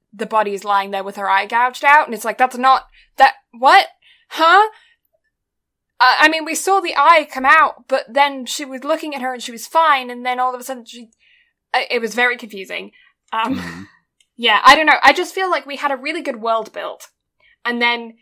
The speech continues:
Speaker 1: in the last quarter of the show, they add a whole bunch of stuff to do more world building. And it feels like you did a school project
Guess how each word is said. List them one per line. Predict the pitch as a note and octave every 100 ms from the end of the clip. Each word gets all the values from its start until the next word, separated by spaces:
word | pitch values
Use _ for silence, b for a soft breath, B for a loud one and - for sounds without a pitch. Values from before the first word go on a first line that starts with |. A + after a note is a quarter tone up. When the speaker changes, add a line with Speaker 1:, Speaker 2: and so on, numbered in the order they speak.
| _ -
Speaker 1:
in | A#3+
the | A#3
last | C4 C4 -
quarter | C4+ C4 B3
of |
the | A#3+
show, | A3+ A#3+ A3
they | G#3+ A3+
add | A3 A3
a |
whole | A3 A3+
bunch | A3+ A3
of | G#3
stuff | - G#3 -
to | G#3
do | G#3
more | G#3 G#3+
world | A3+ B3 B3
building. | C#4+ D4+ F4+ F4+ B B
And | C4
it | C4
feels | - F4+ F4+ F4 D#4
like | A#3+ G#3+ G3+ b b
you | A#3+ B3+
did | D4
a | D4+
school | - D#4
project | D4+ C4+ A3 G3+ G#3